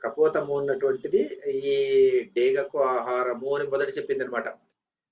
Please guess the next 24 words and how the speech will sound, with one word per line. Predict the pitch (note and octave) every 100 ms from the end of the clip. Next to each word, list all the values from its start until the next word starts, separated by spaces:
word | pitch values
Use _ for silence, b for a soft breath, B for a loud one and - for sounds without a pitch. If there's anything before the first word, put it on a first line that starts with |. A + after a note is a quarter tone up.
| _
మొదట | B2+ C#3+
చెప్పడే-, | D#3 D3+ D3+ C#3
మొదట | C3 D#3+
ఏం | D#3 C#3+ C#3+ D3
చెప్పింది? | C#3+ C#3 C3+ C3+ C3+
"ఇది | C3+ - C3 C3+ D3
నాకు | C#3 B2
ఆహారం | A#2 F#2+ G2 C3 C#3
కాబట్టి | B2 B2+ C3 - F3+ D#3+
ఈ |
ఆహారాన్ని | C#3+ B2+ D3 D#3 D#3 D3+
నీవు | D3 D3
వద-, | C#3 C3+ C3 C3 b b b
నీవు | C3+ C#3
శరణు | C3+ B2 C#3+ D#3
అని | D3+
చె-, | C#3+ C#3
శరణాగతి, | B2+ B2+ C3+ D3 C#3+ C#3 C#3+ C#3 C3
శరణాగత | - A#2+ C#3 C3+ C3+
వత్సలత | C3 B2 C3 B2+
అన్నటువంటి | B2+ B2+ A#2+ B2 B2+
నెపముతో | A#2 A#2 C3 C3 C3
దీన్ని | B2+ B2+ B2
కాపాడావంటే | G#2+ G2+ A#2 A#2+ A#2 A2+ D3+ F3+ D3